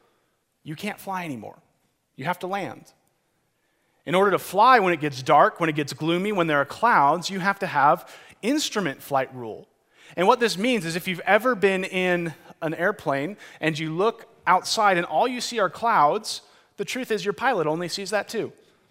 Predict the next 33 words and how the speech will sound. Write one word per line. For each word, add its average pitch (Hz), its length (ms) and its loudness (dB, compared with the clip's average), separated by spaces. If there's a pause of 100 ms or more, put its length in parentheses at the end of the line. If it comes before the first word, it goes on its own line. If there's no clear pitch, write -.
(760)
And 190 180 2
yet 190 160 4
he's 226 280 -4
been 202 180 -2
trained 185 720 -2 (800)
to 165 100 -8
look 190 200 -2
at 180 80 -6
this 180 220 -4
panel 208 440 -6
in 208 140 -8
front 180 280 -4
of 131 120 -6
him, 113 340 -16 (640)
which 156 180 -4
gives 196 260 -2
him 175 200 -4 (100)
all 190 280 2
of 214 80 -4
these 233 180 -8
gauges 147 440 -4
and 147 140 -10
all 175 220 -6
of 208 80 -14
these 214 140 -14
information. 151 880 -8 (240)
And 165 120 -2
even 240 380 -4
when 165 220 0
you 254 200 -2
de-, 208 220 4
can't 214 460 -6
see 147 420 -4